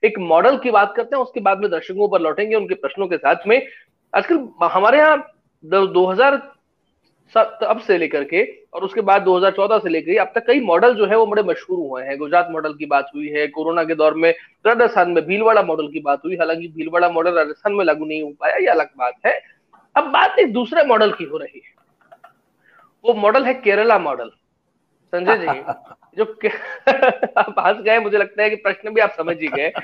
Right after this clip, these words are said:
Speaker 1: खैर, लेकिन फिर भी जो केरला मॉडल है, इसका हम क्या करें? हमने अभी अभी, हालांकि मैं तुलना नहीं कर रहा हूं, बस अभी हमने करगिल विजय दिवस की बाईसवीं वर्षगांठ मनाई और हमने बात कर रहे थे हम विजयन थापर की,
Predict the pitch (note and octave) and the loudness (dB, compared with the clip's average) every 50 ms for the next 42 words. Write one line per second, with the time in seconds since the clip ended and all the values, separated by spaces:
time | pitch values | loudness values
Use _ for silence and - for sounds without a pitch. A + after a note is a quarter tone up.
0 | C#4 G4 - - - G#3 E3 C#3 - - - _ _ - - - G#3 G3+ A#3 - | 2 2 2 2 0 2 2 2 0 -2 -8 _ _ -14 -4 -2 0 0 0 0
1 | - - - C4 A#3 - - G3+ E3+ F3+ F#3 G#3 - - - - - - A3 - | -2 0 0 2 2 2 -2 -2 0 0 0 0 -2 -6 -8 -14 -10 -8 -8 -8
2 | - F#3+ C4 C#4 A3+ - - - _ _ - - G3+ G#3 B3 D4+ G4+ G#4 F4+ F#4 | -4 -4 -4 -2 -2 -6 -8 -12 _ _ 0 2 4 4 4 6 6 6 6 6
3 | C4+ A3 G#3+ G#3 G#3 - - G#3 G3+ F#3+ E3 - C#3+ C3+ B2 - - - - _ | 4 4 4 2 0 -2 0 0 2 2 2 0 0 -4 -4 -6 -8 -12 -10 _
4 | G4 - - - - - - _ _ A#3 - - - F#4+ F4 E4+ F4+ E4+ D4+ A3+ | -10 -10 -10 -14 -20 -20 -20 _ _ -18 -18 -4 0 2 2 2 2 0 -4 -6
5 | - A3+ G3 G3 F#3+ - D#3 C#3+ B2+ A2+ G#2+ G#2 _ _ _ _ _ _ _ _ | -2 2 2 2 2 2 -2 -6 -10 -10 -12 -16 _ _ _ _ _ _ _ _
6 | _ _ _ _ _ _ _ _ _ _ _ _ _ _ _ _ - F3 F3 G#3 | _ _ _ _ _ _ _ _ _ _ _ _ _ _ _ _ -4 -2 -2 -2
7 | A#3 C4 B3+ G#3+ G#3 A#3 - - - - - _ _ _ - E3+ F3+ F#3+ B3+ B3+ | -2 0 2 2 2 0 -2 -4 -10 -20 -20 _ _ _ 0 0 2 2 2 2
8 | A#3+ G#3+ F#3+ A#3+ B3 G#3+ F3 F#3 F3+ F3 F3 F3+ F#3+ G#3 G#3 A#3 A3 A3+ G#3+ - | 2 2 0 -2 -4 0 2 4 4 4 4 4 2 -2 -2 -4 -4 -4 -4 -6
9 | G3+ G3 G#3+ A#3+ B3 B3 B3 B3 B3+ G#3 G3 E3 D#3 D3 D3+ G3+ A#3+ G#3+ A3+ A3 | -6 -4 -2 -2 0 0 0 -2 -2 -2 -2 -2 -2 -4 -6 -6 -4 -2 -4 -2
10 | A3+ G#3+ F3+ F#3+ A3 A3 G#3 G3 F3+ F3+ F3 E3+ E3+ F#3+ G3 F#3 F#3+ F3 D#3+ F3 | 0 -2 -4 -2 -2 0 2 4 4 4 4 2 0 -2 -4 -2 -2 -2 -2 0
11 | F#3 A3+ A3+ F#3 F3+ F3 G3 F#3 F3+ F#3 F#3+ F#3+ F#3+ - G#3 E3 C3+ D3 E3+ F3 | -2 -4 -2 -2 -2 -2 -2 -2 -2 -2 -4 -4 -6 -10 -8 -6 -4 -2 -2 -4
12 | E3 A3 G#3 D#3 E3+ E3 - D#3+ E3 E3 E3 D#3 D3 C#3 C3+ C3+ D#3 F#3 G#3 G3 | -4 -8 -6 -6 -6 -6 -4 -2 -2 -2 -2 -4 -8 -10 -8 -6 -4 -2 0 0
13 | F3+ F3 E3+ E3+ F3 E3+ D3+ D3+ F#3 G#3 - - G#3 G3 G3+ G3+ F#3+ G#3 G#3+ G3+ | 0 0 -2 -4 -6 -2 2 2 2 2 0 -4 -4 -2 -2 -2 0 0 -2 -2
14 | D3+ D3+ D3 D#3+ F#3 G#3+ G#3+ - _ - D3+ D3 - G#3+ G#3 F#3+ - D#3 C#3+ - | -4 -6 -2 0 0 0 -2 -4 _ -2 -2 0 2 2 2 2 -2 -6 -10 -12
15 | - | -14